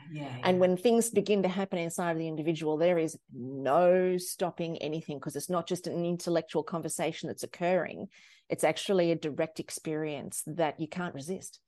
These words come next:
Speaker 1: Yeah. Yeah, there's something that you mentioned there about your own experience. And I think that everybody who's been through a spiritual awakening,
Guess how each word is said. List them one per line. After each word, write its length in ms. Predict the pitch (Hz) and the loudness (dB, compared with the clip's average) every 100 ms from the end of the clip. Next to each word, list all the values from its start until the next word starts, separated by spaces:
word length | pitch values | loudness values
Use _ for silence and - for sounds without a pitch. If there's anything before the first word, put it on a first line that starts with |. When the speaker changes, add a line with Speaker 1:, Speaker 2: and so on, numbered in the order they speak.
| _ _ _ - | _ _ _ -18
Speaker 1:
Yeah. 100 | - - _ _ _ _ _ _ _ | -18 -18 _ _ _ _ _ _ _
Yeah, 280 | 175 165 147 | 2 4 4
there's 180 | 170 185 | 4 2
something 300 | 240 269 233 | 2 2 0
that 120 | 208 | 2
you 140 | 175 | 0
mentioned 460 | 135 127 139 151 139 | 0 -2 -4 -4 -2
there 280 | 131 135 131 | 0 0 0
about 220 | 131 131 | 0 -2
your 140 | 131 | -2
own 180 | 127 131 | -2 -2
experience. 680 | 131 127 - 131 131 131 139 | -2 -4 -4 -4 -4 -6 -6
And 80 | 139 | -6
I 60 | |
think 220 | 139 151 | -6 -6
that 100 | 147 | -4
everybody 460 | 147 156 151 143 135 | -2 -2 0 0 -2
who's 180 | 135 127 | -4 -6
been 200 | 135 135 | -6 -8
through 180 | 139 135 | -6 -6
a 60 | |
spiritual 440 | - 135 - - 151 | -4 -4 -6 -8 -6
awakening, 580 | 131 127 135 135 131 | -6 -6 -8 -10 -12